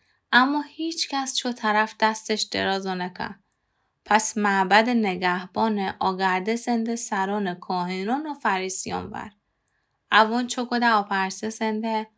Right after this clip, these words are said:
«چرا عیسی را نایده؟» نگهبانان جواب بدا، «تا هاروین روز هیچ کس ام مردک شارین لاوش نکرده.» پس فریسیان با واتنده،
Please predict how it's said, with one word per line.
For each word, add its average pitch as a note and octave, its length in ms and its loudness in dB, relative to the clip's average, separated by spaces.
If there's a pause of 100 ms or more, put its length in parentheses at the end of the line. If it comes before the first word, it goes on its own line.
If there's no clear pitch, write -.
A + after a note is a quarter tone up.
(380)
«چرا F4+ 300 2
عیسی - 400 -2
را C4+ 220 2
نایده؟» C4 720 0 (600)
نگهبانان A#3 800 4
جواب G#3 540 0
بدا، G#3+ 480 -2 (500)
«تا B3+ 180 2
هاروین B3+ 720 2
روز G#3+ 360 0
هیچ - 480 -8
کس G#3 380 -2
ام C#4 300 -2
مردک A3+ 560 0
شارین G#3 500 -2
لاوش F#3 480 0
نکرده.» F3 680 -10 (680)
پس - 280 -2
فریسیان G3+ 600 2
با G#3 140 2
واتنده، G#3 640 -2